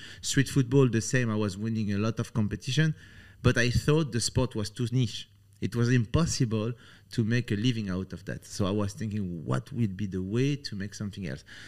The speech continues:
So I start to, uh, to know, okay, what people like to see, it's the panna. They like to see the nutmeg. You know, at that time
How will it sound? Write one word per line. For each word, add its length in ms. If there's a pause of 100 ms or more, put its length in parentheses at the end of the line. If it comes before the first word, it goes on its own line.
(120)
So 260
I 120
start 360
to, 240
uh, 180
to 200
know, 360 (180)
okay, 380 (300)
what 220
people 240
like 260
to 180
see, 360
it's 220
the 120
panna. 360 (280)
They 80
like 160
to 80
see 140
the 100
nutmeg. 500 (320)
You 120
know, 180
at 140
that 180
time 340